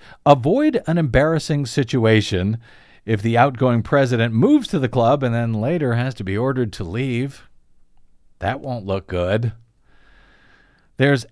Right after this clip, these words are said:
absolutely no legal theory under which he can use that property as both a residence and a club, said Glenn Zeitz, another nearby Palm Beach homeowner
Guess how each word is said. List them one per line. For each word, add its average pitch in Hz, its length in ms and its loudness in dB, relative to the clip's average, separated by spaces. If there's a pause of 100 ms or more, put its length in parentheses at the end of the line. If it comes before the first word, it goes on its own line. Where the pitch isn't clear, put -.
absolutely 175 960 2
no 156 580 4
legal 156 480 2
theory 113 600 0
under 147 420 0
which 127 380 0
he 160 380 -4
can 151 340 -2
use 135 340 0
that 135 300 -4
property 110 720 -2
as 110 320 -2
both 113 580 2
a 117 140 -4
residence 131 720 -2
and 120 340 -2
a 110 200 -2
club, 104 580 0
said 92 300 -4
Glenn 101 320 -2
Zeitz, 95 520 -2
another 107 340 -2
nearby 98 440 0
Palm 101 340 -2
Beach 95 280 -6
homeowner 139 520 2